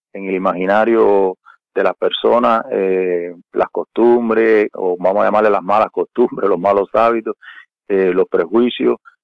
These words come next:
que, que hacen que, que todavía la mujer, eh, tenga muchas limitaciones para tener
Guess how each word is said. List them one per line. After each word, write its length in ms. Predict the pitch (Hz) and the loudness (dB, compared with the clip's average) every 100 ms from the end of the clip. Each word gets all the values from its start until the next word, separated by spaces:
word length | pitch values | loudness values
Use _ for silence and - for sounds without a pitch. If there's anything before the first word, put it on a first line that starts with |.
| _ - | _ -4
que, 580 | 98 101 95 92 92 - | 2 2 2 0 -2 -4
que 140 | - 101 | 0 0
hacen 380 | 98 117 107 | 0 -6 -6
que, 560 | - 101 95 92 90 95 _ - | -2 0 0 -2 -4 -8 _ -4
que 140 | 95 | 0
todavía 520 | 95 92 98 143 160 | 2 2 2 0 0
la 80 | 107 | 0
mujer, 460 | 98 92 107 113 110 _ _ _ | -2 -4 0 -2 -2 _ _ _
eh, 280 | 95 92 92 98 - | 0 2 2 -2 -4
tenga 260 | 104 107 101 | -4 0 0
muchas 340 | 95 127 120 | 0 -2 -2
limitaciones 640 | 101 104 98 95 - 120 127 - | -2 -2 -2 -2 -2 -2 -2 -2
para 480 | 101 95 90 90 87 - | 0 0 0 -2 -2 -4
tener 300 | 92 98 | -2 0